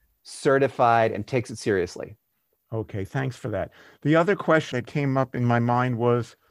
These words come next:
Speaker 2: travel insurance. Can you just say a few words about the advisability of it? Does it really depend on one's age and or health?
Speaker 1: I, I think travel insurance is a really good idea.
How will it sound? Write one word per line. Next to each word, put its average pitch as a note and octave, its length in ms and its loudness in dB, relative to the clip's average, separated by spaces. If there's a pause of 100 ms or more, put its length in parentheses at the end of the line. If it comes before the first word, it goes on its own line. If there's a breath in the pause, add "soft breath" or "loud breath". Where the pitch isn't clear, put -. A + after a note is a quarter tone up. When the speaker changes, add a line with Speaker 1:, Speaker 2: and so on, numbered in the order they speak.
(120)
Speaker 2:
travel D#3+ 680 0
insurance. C3 1080 -4 (300 soft breath)
Can C#3 120 -4
you C#3 100 0
just F3+ 260 0
say E3+ 180 4
a C#3 40 4
few E3+ 280 -4
words D3 480 2
about A#2+ 380 2
the A#2+ 100 -2
advisability B2 1000 2
of D3+ 220 2
it? D#3 220 0
Does G#2 200 -4
it B2 80 -8
really C3+ 280 0
depend C3 420 0
on C3 160 -2
one's B2 380 0
age A#2+ 520 -2
and B2 260 -2
or A#2 240 0
health? F3 580 -2 (420)
Speaker 1:
I, C#3 240 0
I C3 40 -4
think C3 220 -4
travel B2+ 400 2
insurance A2 440 -4
is A2 120 -2
a G#2 60 0
really A2 260 2
good G#2 160 -4
idea. G#2 420 -2